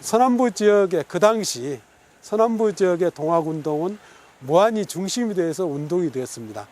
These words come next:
활동을 했었죠. 근데 안타깝게도 역사적으로 그런 것이 조명이 되지 않아서 아직 그 무안의 동학이 활발하게 이렇게, 에, 나오지는 않고 있는데요.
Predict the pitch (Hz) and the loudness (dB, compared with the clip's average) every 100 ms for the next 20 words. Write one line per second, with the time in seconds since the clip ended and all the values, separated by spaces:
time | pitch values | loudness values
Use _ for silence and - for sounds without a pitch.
0 | - 196 214 214 147 131 131 - 110 - | -8 -6 -2 0 0 -4 -8 -10 -16 -18
1 | _ _ - 127 120 139 170 175 156 156 | _ _ -14 -8 -4 0 0 0 0 -2
2 | 170 180 - - 143 139 185 175 165 131 | -2 -2 -8 -10 -6 0 2 4 2 -2
3 | 110 - 143 147 147 131 175 180 139 156 | -8 -8 -6 -4 -2 -4 -4 -6 -4 0
4 | 214 190 147 147 143 139 147 - 107 120 | 2 2 -2 -4 -4 -2 -4 -6 -6 -4
5 | 143 - - - - - - - - 135 | -4 -6 -20 -20 -20 -20 -20 -14 -4 -2
6 | 143 135 - 120 117 147 160 151 135 135 | -2 -6 -6 -4 0 2 4 2 0 2
7 | 147 135 165 190 _ - - 240 226 165 | 2 0 -4 -8 _ -10 -2 2 4 4
8 | 120 110 - 131 117 - 110 - - - | -2 -8 -14 -18 -16 -14 -16 -16 -20 -20
9 | - 117 110 107 110 120 143 139 143 113 | -16 -12 -10 -12 -4 0 2 0 -2 -4
10 | - 160 151 120 127 165 | -4 -4 -2 -4 -4 -6